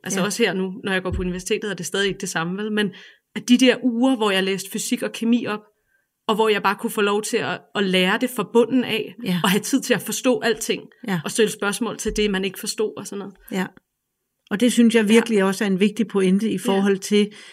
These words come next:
Speaker 2: hvad hele ideen også må være med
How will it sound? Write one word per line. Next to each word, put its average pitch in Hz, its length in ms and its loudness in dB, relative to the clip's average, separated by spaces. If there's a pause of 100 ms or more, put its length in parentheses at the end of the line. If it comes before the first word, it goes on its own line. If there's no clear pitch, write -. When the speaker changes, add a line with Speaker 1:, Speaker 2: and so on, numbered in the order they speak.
(180)
Speaker 2:
hvad 185 100 0
hele 220 280 4
ideen 233 600 2
også 202 340 -2
må 190 160 6
være 185 400 4
med 202 480 2